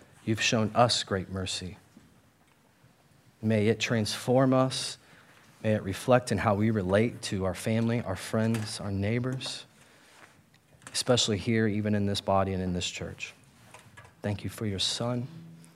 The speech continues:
and his great sacrifice so that I could be new, something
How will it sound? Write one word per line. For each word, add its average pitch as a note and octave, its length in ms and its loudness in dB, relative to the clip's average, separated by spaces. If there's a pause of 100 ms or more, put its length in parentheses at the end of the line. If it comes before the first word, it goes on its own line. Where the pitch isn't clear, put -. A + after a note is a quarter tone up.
(200)
and E2+ 100 -6
his G#2+ 200 0
great G#2+ 240 -2
sacrifice A#2 880 -6 (500)
so - 180 -8
that F#2+ 120 0
I G2 120 2
could F#2+ 180 -6
be F#2 100 -4
new, F#2 420 -2 (1500)
something G#2 420 -6